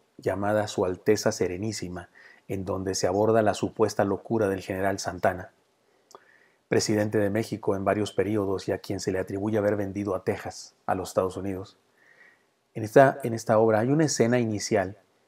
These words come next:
en la que un tal Jimenitos, criado del general, que se hace llamar a sí mismo Su Alteza Serenísima porque ha perdido la,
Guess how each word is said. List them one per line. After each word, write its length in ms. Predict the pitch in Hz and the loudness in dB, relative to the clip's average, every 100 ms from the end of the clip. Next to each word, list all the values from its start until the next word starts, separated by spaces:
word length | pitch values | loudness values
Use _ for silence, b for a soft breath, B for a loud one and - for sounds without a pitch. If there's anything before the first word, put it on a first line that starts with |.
| _ - | _ -12
en 140 | 107 101 | -6 -2
la 180 | 101 - | -2 0
que 220 | 101 98 | -2 0
un 160 | 135 | 0
tal 180 | 139 156 | 2 0
Jimenitos, 920 | 139 156 123 101 101 98 - - - _ _ _ _ _ _ _ | 2 0 2 0 -2 -4 -6 -16 -20 _ _ _ _ _ _ _
criado 520 | - 107 107 104 98 - _ _ _ - | -2 4 4 4 -2 -12 _ _ _ -14
del 240 | 90 90 | -10 -8
general, 580 | - 98 98 101 104 98 _ _ _ _ _ _ _ _ | -6 -2 2 2 2 -6 _ _ _ _ _ _ _ _
que 140 | 117 | 0
se 140 | - 104 | 4 4
hace 240 | 98 110 | 4 2
llamar 280 | 104 104 101 | 2 2 2
a 80 | 98 | 0
sí 120 | 104 | 0
mismo 320 | 101 98 98 | -2 -2 -4
Su 140 | - | -4
Alteza 380 | 87 87 101 98 | -6 -2 -2 -2
Serenísima 560 | 101 95 101 98 98 101 | -2 -4 -4 -4 -4 -6
porque 220 | 90 - | -4 -4
ha 80 | - | -4
perdido 320 | 92 95 98 | -4 -2 -2
la, 320 | 95 92 - | 0 -2 -6